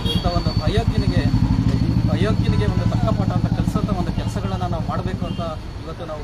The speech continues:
ಕರ್ನಾಟಕ ಸ್ವಾಭಿಮಾನಿ ಸಂಘಟನೆಗಳ ಒಕ್ಕೂಟದಿಂದ ಇವತ್ತು, ಆ, ಸರ್ಜಾಪುರ ಒಂದು ಪೊಲೀಸ್ ಠಾಣೆಯಲ್ಲಿ ಒಂದು ದೂರನ್ನ ಕೊಟ್ಟಿದ್ದೀವಿ. ಇದಕ್ಕೆ ನಮ್ಮ, ಆ, ಆ, ಸಾಹೇಬ್ರು ಇವತ್ತು ನಮಗೆ ಒಂದು ಸ್ಪಂದಿಸಿ ಇವ್ರು ಬೇಗ ಒಂದು ಕ್ರಮನ ನಾವು ತಗೊಳ್ತೀವಿ ಅನ್ನೋ ಒಂದು ಭರವಸೆನ ಕೊಟ್ಟಿದ್ದಾರೆ.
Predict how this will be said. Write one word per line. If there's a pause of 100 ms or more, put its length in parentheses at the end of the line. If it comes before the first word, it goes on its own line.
ಕರ್ನಾಟಕ (240)
ಸ್ವಾಭಿಮಾನಿ
ಸಂಘಟನೆಗಳ
ಒಕ್ಕೂಟದಿಂದ
ಇವತ್ತು, (680)
ಆ,
ಸರ್ಜಾಪುರ
ಒಂದು
ಪೊಲೀಸ್
ಠಾಣೆಯಲ್ಲಿ (400)
ಒಂದು
ದೂರನ್ನ
ಕೊಟ್ಟಿದ್ದೀವಿ. (840)
ಇದಕ್ಕೆ
ನಮ್ಮ, (520)
ಆ, (560)
ಆ,
ಸಾಹೇಬ್ರು
ಇವತ್ತು
ನಮಗೆ
ಒಂದು
ಸ್ಪಂದಿಸಿ
ಇವ್ರು
ಬೇಗ
ಒಂದು
ಕ್ರಮನ
ನಾವು (200)
ತಗೊಳ್ತೀವಿ
ಅನ್ನೋ
ಒಂದು
ಭರವಸೆನ
ಕೊಟ್ಟಿದ್ದಾರೆ.